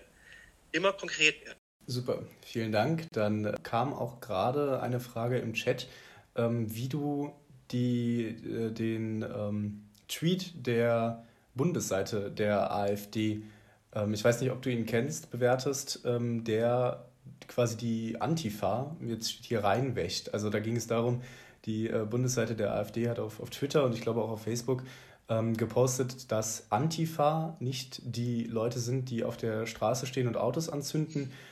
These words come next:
Speaker 2: sondern rechtstreue Bürger, also die rechtstreuen Bürger und die Staatsdiener, das sei die wahre Antifa, also im positiven Sinne. Was, was hältst du davon, die-, diesem, ähm, wohl Versuch,
Speaker 1: Ja,
Speaker 2: diesen
Speaker 1: das,
Speaker 2: Begriff
Speaker 1: ich, ich weiß nicht, ich kann mir vorstellen, was gemeint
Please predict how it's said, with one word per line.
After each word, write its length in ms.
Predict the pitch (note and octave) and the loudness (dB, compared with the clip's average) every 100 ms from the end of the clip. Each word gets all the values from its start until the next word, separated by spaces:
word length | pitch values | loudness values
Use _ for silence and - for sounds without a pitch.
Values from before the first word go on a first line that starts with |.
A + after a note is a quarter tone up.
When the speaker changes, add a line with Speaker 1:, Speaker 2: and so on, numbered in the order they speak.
| - | -20
Speaker 2:
sondern 540 | - B2 B2+ C3 B2+ A#2+ | -2 2 4 4 4 4
rechtstreue 680 | A2+ B2 - - B2 B2 A2+ | 2 0 -2 -2 0 2 2
Bürger, 560 | A#2 C3 C#3+ C#3+ C#3 - | 2 2 4 2 0 -2
also 140 | A2+ | 0
die 60 | A2+ | 0
rechtstreuen 560 | B2+ B2+ - B2 A#2+ | 0 -2 -2 0 2
Bürger 540 | A#2 D3 D3 C#3+ C3 B2 | 2 4 4 4 4 2
und 500 | B2 C3 B2+ - B2 | 2 2 0 -4 -2
die 160 | A#2+ | -2
Staatsdiener, 640 | A2+ A#2 B2+ - A2+ G#2 G2 | 2 4 4 2 0 0 2
das 340 | B2 - - | 2 2 2
sei 260 | A#2 A#2 A#2+ | 4 4 2
die 440 | A2+ A#2 A2+ - | 0 0 -2 -4
wahre 380 | A2 A2 A#2+ A#2 | -4 0 4 4
Antifa, 460 | B2 - G#2+ F#2 F#2+ | 2 -2 -4 -2 0
also 200 | A2 B2 | 0 0
im 160 | B2 - - | 0 -4 -12
positiven 580 | - E3 E3 - G#2+ G2+ | 2 4 6 2 0 0
Sinne. 400 | G2+ G2 F2+ - - | -2 -2 -4 -8 -10
Was, 360 | A2+ B2 - - - - | 0 0 0 -6 -16 -8
was 140 | - A#2+ | 0 2
hältst 160 | C3+ | 4
du 40 | C3 | 4
davon, 360 | A#2 A#2 A2+ | 4 4 0
die-, 180 | G#2 A2 A2+ - - | 0 -4 -6 -14 -8
diesem, 500 | A#2+ A#2 A#2 A2 G#2+ A2+ | -4 0 0 0 -4 -2
ähm, 440 | G#2+ G#2+ G#2+ G#2 - - - - | -2 -2 -2 -6 -12 -20 -8 4
wohl 140 | B2 | 4
Versuch, 480 | B2+ B2+ C3+ F3 D#3+ | 6 2 4 2 8
Speaker 1:
Ja, 300 | B2+ C3 C3+ | 12 12 12
Speaker 2:
diesen 60 | |
Speaker 1:
das, 80 | C3 | 12
Speaker 2:
Begriff 160 | D3+ C#3+ | 12 8
Speaker 1:
ich, 120 | - - | 4 2
ich 80 | |
weiß 200 | - D3+ - - - | 10 10 10 4 4
nicht, 220 | - - | 2 4
ich 80 | - | 2
kann 80 | |
mir 80 | D3 | 2
vorstellen, 300 | - D#3 - | 2 0 6
was 120 | - | 4
gemeint 380 | - B2 C#3 F#3 | 6 10 12 12